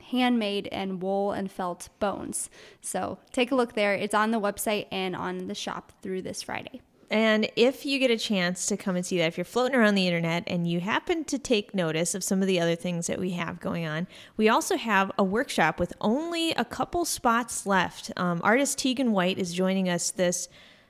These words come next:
Speaker 2: July third through July fifth for an awesome adventure here in Minnesota, where we're gonna be going to, um, Lake Maria State Park, drawing, boating,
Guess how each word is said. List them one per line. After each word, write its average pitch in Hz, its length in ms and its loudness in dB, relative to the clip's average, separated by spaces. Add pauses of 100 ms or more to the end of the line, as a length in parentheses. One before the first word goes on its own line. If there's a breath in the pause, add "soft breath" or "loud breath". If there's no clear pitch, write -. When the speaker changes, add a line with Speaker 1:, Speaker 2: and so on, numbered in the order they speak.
(240 soft breath)
Speaker 2:
July 196 540 2
third 269 520 0
through 190 300 -4
July 185 440 -2
fifth - 680 -4 (460 soft breath)
for 196 540 6 (180)
an 202 80 0
awesome 220 380 2
adventure 180 560 2
here 214 580 2
in 185 540 2
Minnesota, 180 720 -2
where 185 160 2
we're 180 160 0
gonna 185 180 -2
be 185 80 -4
going 196 320 2
to, 190 380 0 (100)
um, 165 340 -4
Lake 202 220 -2
Maria 208 320 4
State - 380 -2
Park, 302 340 -2 (460 loud breath)
drawing, 233 720 4
boating, 220 640 0